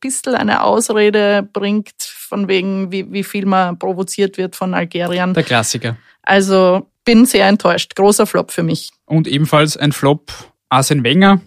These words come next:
Speaker 2: Trainerlegende,
Speaker 1: Ja.
Speaker 2: Ex-Arsenal-Trainer, jetzt fifa-Berater, der bei einer Podiumsdiskussion oder Pro-,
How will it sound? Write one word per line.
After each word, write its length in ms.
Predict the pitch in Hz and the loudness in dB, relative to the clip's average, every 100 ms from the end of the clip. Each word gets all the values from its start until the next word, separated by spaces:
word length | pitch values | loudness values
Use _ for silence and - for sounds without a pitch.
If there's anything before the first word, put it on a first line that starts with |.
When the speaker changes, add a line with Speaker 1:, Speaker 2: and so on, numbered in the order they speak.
| _ - | _ -2
Speaker 2:
Trainerlegende, 840 | 143 170 185 165 151 151 156 151 | 2 4 6 4 4 2 4 2
Speaker 1:
Ja. 160 | - | 2
Speaker 2:
Ex-Arsenal-Trainer, 1040 | 147 - - 139 147 156 147 143 139 143 135 | -2 -2 0 2 4 2 0 0 0 0 0
jetzt 500 | 120 143 - - - _ | 0 0 0 -4 -6 _
fifa-Berater, 960 | - 175 185 175 156 127 135 - 180 - - - - _ _ | 0 0 2 0 2 4 2 2 0 0 -20 -20 -20 _ _
der 420 | 139 139 147 165 - - | 2 4 6 4 0 -2
bei 120 | 151 | 0
einer 500 | 147 147 147 147 147 _ _ _ _ | 2 4 4 4 0 _ _ _ _
Podiumsdiskussion 1040 | 131 160 160 143 - 127 - 131 - 123 131 | -4 -2 -2 -4 -6 -8 -6 -8 -4 -2 -2
oder 260 | 117 113 | -4 -6
Pro-, 300 | 113 - - | -8 -18 -20